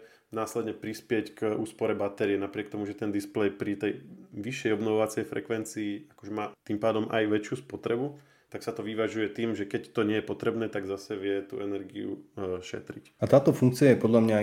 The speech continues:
Speaker 2: inak najdôležitejšia zo všetkého, lebo vo svete Androidu je celkom bežné,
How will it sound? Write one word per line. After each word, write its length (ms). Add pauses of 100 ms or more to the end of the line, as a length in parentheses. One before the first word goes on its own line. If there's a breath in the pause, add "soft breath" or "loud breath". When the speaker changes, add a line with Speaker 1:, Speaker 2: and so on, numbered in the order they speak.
Speaker 2:
inak 160
najdôležitejšia 840
zo 80
všetkého, 680 (360 loud breath)
lebo 680
vo 240
svete 360
Androidu 600
je 120
celkom 400
bežné, 560